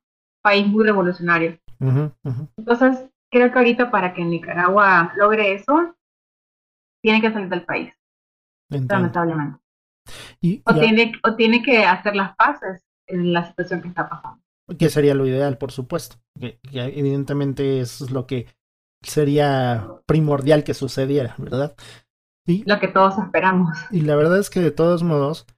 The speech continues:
Speaker 2: eh, sea el conflicto o no, o sea,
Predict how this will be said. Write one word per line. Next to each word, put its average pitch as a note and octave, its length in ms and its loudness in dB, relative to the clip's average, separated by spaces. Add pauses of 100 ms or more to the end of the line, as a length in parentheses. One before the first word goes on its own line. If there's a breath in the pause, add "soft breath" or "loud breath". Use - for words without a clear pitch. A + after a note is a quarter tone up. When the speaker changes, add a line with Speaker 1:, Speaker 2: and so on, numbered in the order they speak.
(300)
Speaker 2:
eh, B2+ 540 0 (160)
sea D3+ 300 0
el D3+ 100 -2
conflicto C3 520 -6
o - 20 -2
no, B2 340 -4 (160)
o - 40 -20
sea, A#2+ 180 -8